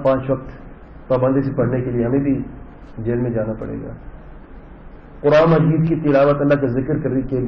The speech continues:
کے لیے کہ ہمیں بھی ذرا عبرت کی بات ہے۔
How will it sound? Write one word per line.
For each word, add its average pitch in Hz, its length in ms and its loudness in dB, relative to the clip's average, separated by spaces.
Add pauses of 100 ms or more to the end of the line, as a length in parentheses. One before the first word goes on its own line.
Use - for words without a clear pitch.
کے 123 80 -2
لیے 117 260 -2 (1500)
کہ 123 100 -4
ہمیں 123 220 0
بھی 120 340 -2 (3250)
ذرا 120 160 -2
عبرت 117 300 -6
کی 117 60 -10
بات 98 200 -12
ہے۔ - 220 -16